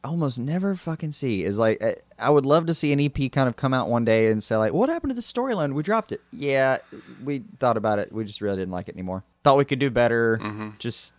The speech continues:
Speaker 1: didn't, we didn't like where that was going, so we just dropped it. I mean, sorry.
Speaker 2: Well, that's basically what they did with the, uh, Book of Revelation storyline on Fringe.
Speaker 1: Oh,
Speaker 2: They were like,
Speaker 1: God, yeah.
Speaker 2: "Yeah,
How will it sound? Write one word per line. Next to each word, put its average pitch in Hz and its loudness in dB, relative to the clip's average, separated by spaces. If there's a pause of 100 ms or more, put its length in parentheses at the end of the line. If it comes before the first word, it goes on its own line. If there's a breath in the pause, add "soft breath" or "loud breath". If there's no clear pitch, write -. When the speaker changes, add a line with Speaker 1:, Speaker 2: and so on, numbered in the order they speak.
Speaker 1:
didn't, 120 -2
we 139 2
didn't 135 0
like 120 0
where 113 2
that 110 2
was 95 -8
going, 104 0
so 101 0
we 98 0
just 90 -8
dropped 87 -4
it. 87 -6 (160)
I 98 -10
mean, 92 -6 (160)
sorry. 90 0
Speaker 2:
Well, 131 0
that's 175 2
basically 170 6
what 139 2
they 127 2
did 127 6
with 120 0
the, 117 6
uh, 104 6
Book 101 -4
of 110 -2
Revelation 113 4
storyline 101 0
on 92 -2
Fringe. 101 -6 (440)
Speaker 1:
Oh, 127 6
Speaker 2:
They 107 0
were 98 -2
like, 95 0
Speaker 1:
God, 98 2
yeah. 95 2
Speaker 2:
"Yeah, 123 -2